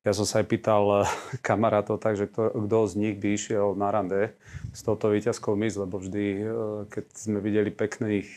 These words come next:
e, pekné, pekné tváre na Miss, tak sme si povedali tak, že však, e, pekná žena. No a nenašiel som jedného, jednu jedinú odpoveď, že s touto teda ženou v sukni, že by niekto na to rande chcel ísť. Tak, e,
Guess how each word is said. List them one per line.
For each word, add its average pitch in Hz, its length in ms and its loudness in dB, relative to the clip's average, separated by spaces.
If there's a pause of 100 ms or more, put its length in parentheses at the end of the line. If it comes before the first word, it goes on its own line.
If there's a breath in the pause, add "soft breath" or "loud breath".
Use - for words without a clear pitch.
e, 120 260 0
pekné, 107 720 -2
pekné 107 400 -2 (240)
tváre 110 300 4
na 104 160 2
Miss, 107 260 0
tak 98 220 -4
sme 101 100 -4
si 107 140 -10
povedali 104 400 0
tak, 101 160 -4
že 104 320 -4 (480 soft breath)
však, - 200 -6 (120)
e, 107 320 -2 (320 soft breath)
pekná 113 320 2
žena. 113 480 2
No 110 240 0
a 104 80 2
nenašiel 117 320 2
som 113 160 -2
jedného, 110 560 2
jednu 107 260 0
jedinú 104 380 0
odpoveď, 104 260 -2
že 104 160 0 (140)
s - 20 -14
touto 110 300 -2
teda 104 240 -2
ženou 104 260 0
v 98 80 -12
sukni, 117 400 -4 (640 loud breath)
že 104 240 0
by 98 120 0 (120)
niekto 101 160 0
na 101 160 2
to 110 160 -2
rande 104 260 0
chcel 104 220 -2
ísť. 104 180 -2
Tak, 104 240 0
e, 107 300 2